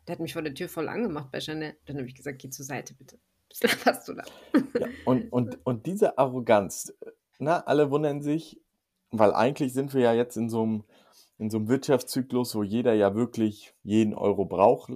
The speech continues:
Speaker 2: na, jetzt am besten Fall schon, oder in diesen Krisenmodus kommt. Und du hast aber Verkäufer und Verkäuferinnen,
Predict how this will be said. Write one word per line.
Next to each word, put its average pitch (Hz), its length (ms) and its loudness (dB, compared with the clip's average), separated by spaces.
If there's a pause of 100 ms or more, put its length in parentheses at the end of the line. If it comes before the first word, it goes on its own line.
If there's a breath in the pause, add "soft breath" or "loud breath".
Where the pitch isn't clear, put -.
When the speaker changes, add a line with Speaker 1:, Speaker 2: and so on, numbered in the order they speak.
(260)
Speaker 2:
na, 104 140 -2
jetzt 107 300 -2
am 101 160 -4
besten 120 320 -2
Fall 127 220 -2
schon, 180 400 -4
oder 101 220 0
in 98 100 -4
diesen 101 200 -4
Krisenmodus 135 600 -4
kommt. 160 340 -6 (380 loud breath)
Und 101 140 -4
du 104 160 0
hast 151 260 -2
aber 120 260 4
Verkäufer 117 760 0
und - 120 -8
Verkäuferinnen, 131 760 -2